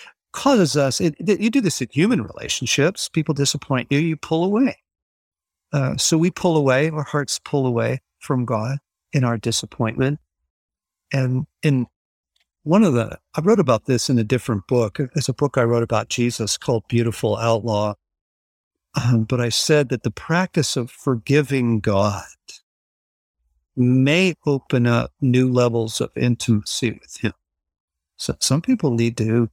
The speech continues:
forgive God for what feels to them that he didn't come through. He,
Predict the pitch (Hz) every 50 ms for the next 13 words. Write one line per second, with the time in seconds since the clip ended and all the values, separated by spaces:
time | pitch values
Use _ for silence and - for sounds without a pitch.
0 | _ - - - 127 110 - - 123 131 139 127 - - - - - 101 98 127
1 | 175 202 170 - _ _ _ _ _ _ _ _ _ _ _ _ _ _ _ _
2 | _ _ _ _ - - - - 120 117 113 113 113 110 110 110 117 117 120 -
3 | - - - - - - 185 202 226 220 190 143 123 - - - - - - 131
4 | 110 107 123 170 214 226 156 117 107 110 - - 131 123 120 120 - - - 143
5 | 131 143 147 165 - - - 151 160 180 - - - 147 190 - - - _ _
6 | _ _ _ _ _ _ _ 113 110 -